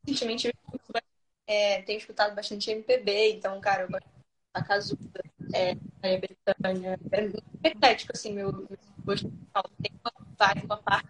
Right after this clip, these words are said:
mais, tipo, Avril Lavigne, uma parte, é um pouco de, então, eu acho que eu gosto tanto de explorar isso na música.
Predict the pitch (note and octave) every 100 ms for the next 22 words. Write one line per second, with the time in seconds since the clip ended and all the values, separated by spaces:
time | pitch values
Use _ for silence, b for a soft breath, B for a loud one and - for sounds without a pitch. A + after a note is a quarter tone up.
0 | - - F#3+ - _ - G#2 F#3 G#3 -
1 | G2+ G3+ - - - - - - - D4
2 | - G3+ - _ _ _ _ _ G#4+ G#4+
3 | G#4+ G#4+ G#4 - - - - - - -
4 | - - - F#3+ - - - - _ -
5 | - G3 F#3+ G3 F#3+ - - - - -
6 | - _ _ _ - B3 A3+ A#3 - _
7 | _ _ - A3+ A#3+ _ _ _ _ _
8 | A#3+ A3+ A3+ A#3+ A#3 A3+ F#3+ - -